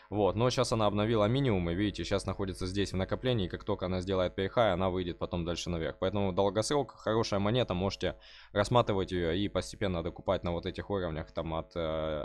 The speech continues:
одного до двух центов. Вот. <clears throat> По поводу Сиа Коина разобрались. Бета. Бета стреляла, насколько я помню, в нее лезть уже поздновато, по-моему. А, нет, то стреляла... Да, я перепутал, то другая монета стреляла, я з-, забыл, как называется, короче.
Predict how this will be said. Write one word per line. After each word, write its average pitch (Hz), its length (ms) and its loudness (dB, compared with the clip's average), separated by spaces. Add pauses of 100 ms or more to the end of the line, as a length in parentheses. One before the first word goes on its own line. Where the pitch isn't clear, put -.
одного 95 440 0
до 85 280 -2
двух 82 220 -8
центов. - 360 -6 (560)
Вот. 92 400 -2
<clears throat> - 80 -12
По 139 440 6
поводу 110 260 2
Сиа 104 200 2
Коина 98 300 2
разобрались. 90 460 0
Бета. 104 320 2
Бета 131 260 4
стреляла, 143 460 6
насколько 113 380 0
я 101 60 2
помню, 101 260 0
в 95 60 -2
нее 110 200 2
лезть 104 260 0
уже 92 160 -4
поздновато, 92 540 -2
по-моему. - 440 -10 (380)
А, 90 160 6
нет, 90 240 0
то 101 140 0
стреляла... 98 600 4 (760)
Да, 98 140 2
я 85 60 4
перепутал, 90 460 -2
то 87 80 -4
другая 90 320 0
монета 78 320 -4
стреляла, 73 400 -4
я 73 120 -6
з-, 76 140 -10
забыл, 85 280 -4
как 85 180 -10
называется, 95 480 0
короче. 80 420 -10